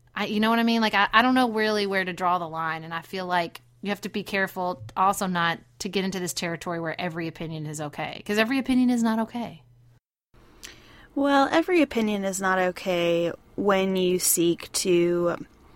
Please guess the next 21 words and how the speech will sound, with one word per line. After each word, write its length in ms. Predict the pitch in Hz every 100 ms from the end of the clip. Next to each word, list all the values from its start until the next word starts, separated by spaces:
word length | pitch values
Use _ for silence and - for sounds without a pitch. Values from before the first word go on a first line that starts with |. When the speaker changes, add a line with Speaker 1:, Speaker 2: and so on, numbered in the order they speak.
| - -
Speaker 2:
impose 400 | 185 170 190 180
that 120 | 175
opinion 360 | 170 - 170 160
on 100 | 131
others. 540 | - - - 233 - - _ _ - - -
Speaker 1:
Mm-hmm. 300 | 175 165 160 156 -
Speaker 2:
Right. 340 | 202 185 170
So, 460 | - 233 214 208 202 - - -
so 240 | - 233 220
take 420 | 254 233 - - -
gay 180 | 190 180
marriage 340 | 170 165 165
as 160 | 165 165
an 80 |
example. 720 | 160 165 147 156 - - 73 208 - - - - - - - _ _ _ 220
I 80 |
think 320 | 247 339 381 381
you 120 | 349
can 220 | - 247
hold 520 | 214 214 208 196 185
the 180 | 196 185